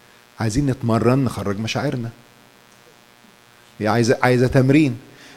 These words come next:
زي واحد ايه، انا مع ابونا قبل الرجلين والايدين دايماً عامر. لا يا ابونا، احنا بناخد بركه، ده سان موريس وابونا مينا وابونا مارك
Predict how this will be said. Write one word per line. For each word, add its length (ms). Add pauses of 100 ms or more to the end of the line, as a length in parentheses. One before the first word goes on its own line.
زي 180
واحد 260
ايه، 200
انا 100
مع 200 (1300)
ابونا 340 (640)
قبل 260
الرجلين 420
والايدين 360 (300)
دايماً 360
عامر. 320 (1900)
لا 120
يا 40
ابونا، 240
احنا 180
بناخد 300
بركه، 280
ده 200
سان 180
موريس 420
وابونا 300
مينا 280
وابونا 280
مارك 180